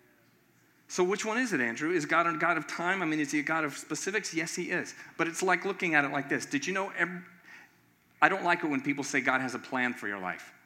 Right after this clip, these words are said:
I would much rather hear people say God has a purpose for your life. Because purpose can get fulfilled in multiple plans.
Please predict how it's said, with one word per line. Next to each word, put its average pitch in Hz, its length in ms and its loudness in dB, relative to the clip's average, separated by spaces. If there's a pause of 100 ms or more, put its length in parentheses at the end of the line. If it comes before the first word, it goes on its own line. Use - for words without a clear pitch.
(380)
I 139 80 0
would 139 140 0
much 170 220 0
rather 151 340 0 (180)
hear 151 160 0
people 139 260 -4
say 127 160 -4
God 123 180 -2
has 117 100 -6
a 117 40 -10
purpose - 380 -6
for 107 160 -10
your 98 100 -8
life. 87 340 -12 (680)
Because 139 220 -2
purpose 202 400 0
can 147 200 0
get 139 180 0
fulfilled 139 480 -2
in 117 100 -2
multiple 123 400 -4
plans. 95 520 -8